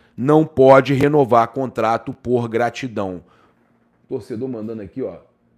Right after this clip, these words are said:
"Fica, Gabigol, kkkk. Pede fle-, fair play aí, Urubuzada." Ah, tá bom, irmão. Valeu. Fala, fala o que você quiser, né? Falar até papagaio fala.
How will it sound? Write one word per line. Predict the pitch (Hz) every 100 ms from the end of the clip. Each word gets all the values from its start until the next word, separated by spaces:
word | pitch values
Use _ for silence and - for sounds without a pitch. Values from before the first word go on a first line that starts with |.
| _ _
"Fica, | - 190 175
Gabigol, | 156 147 131 127 117
kkkk. | 107 120 127 117 113 120 135 107 90 _ _ 50 50 _ -
Pede | 156 170
fle-, | 156 160 143 107 -
fair | 139 -
play | 135 139
aí, | 123 131
Urubuzada." | 120 107 104 95 123
Ah, | 175 123 104 95 90
tá | -
bom, | 123 147 127
irmão. | 95 78
Valeu. | 87 131 120
Fala, | 98 139 147
fala | - 160 185
o |
que |
você | 185 -
quiser, | - 107 110 101 - _ _ _ _ _ _ _
né? | 104 131 156 - _ _ 95 107 - _ _ _ _ _ _ _ _ _ _ _
Falar | - 131 135 156
até | 170
papagaio | 170 160 160 139 151 120
fala. | 107 101 82